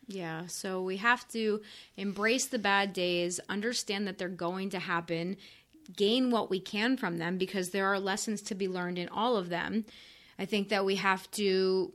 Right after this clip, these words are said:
look at our priorities to figure out when it's a good idea to push through and when it's a good idea to pull back. Make sure that we're not just making excuses and allowing ourselves to get off easy,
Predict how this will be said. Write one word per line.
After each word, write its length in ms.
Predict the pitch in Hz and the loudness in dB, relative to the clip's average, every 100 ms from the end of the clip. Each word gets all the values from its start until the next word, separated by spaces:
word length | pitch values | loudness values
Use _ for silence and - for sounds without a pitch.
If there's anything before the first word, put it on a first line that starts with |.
| _ _ - | _ _ -10
look 260 | 196 220 240 | -2 0 4
at 180 | 220 | 4
our 140 | - 190 | 4 2
priorities 680 | - 185 190 240 262 262 247 | 2 0 4 4 4 2 0
to 100 | 208 | -4
figure 360 | - 214 190 | -2 0 2
out 220 | 190 208 - | 4 4 2
when 260 | 190 226 | 0 2
it's 240 | 247 226 196 | 2 0 -4
a 80 | |
good 200 | 190 196 | -2 0
idea 400 | 202 190 202 190 | 2 0 0 -2
to 160 | 190 185 | -2 -6
push 380 | - 208 196 - | -4 -4 -2 -2
through 440 | 196 202 220 247 | -2 0 2 2
and 200 | - 190 | 2 -2
when 120 | 190 | -2
it's 180 | 190 190 | -4 -4
a 40 | 185 | -4
good 180 | 185 | -2
idea 320 | 180 180 180 175 | -2 -2 -2 -2
to 160 | 190 | -6
pull 300 | 170 - 196 | -10 -4 -4
back. 500 | 175 175 180 311 - - - - | -2 2 2 2 -2 -18 -18 -10
Make 160 | 202 196 | -4 0
sure 200 | - 202 | 2 2
that 120 | 196 | -2
we're 120 | 196 | -2
not 200 | 190 190 | -4 -4
just 220 | - 190 202 | -4 -6 -2
making 320 | 196 196 190 | -4 -4 -8
excuses 880 | 165 - - 220 302 220 202 254 220 | -6 -6 -4 0 0 0 0 0 -2
and 160 | 196 | -2
allowing 480 | 185 185 185 190 190 | -2 0 2 0 0
ourselves 420 | 185 185 185 185 | -2 -2 -2 -4
to 100 | - | -6
get 180 | 185 180 | -4 0
off 260 | 180 180 - | 0 0 -2
easy, 600 | 226 277 226 180 202 | 0 2 2 0 0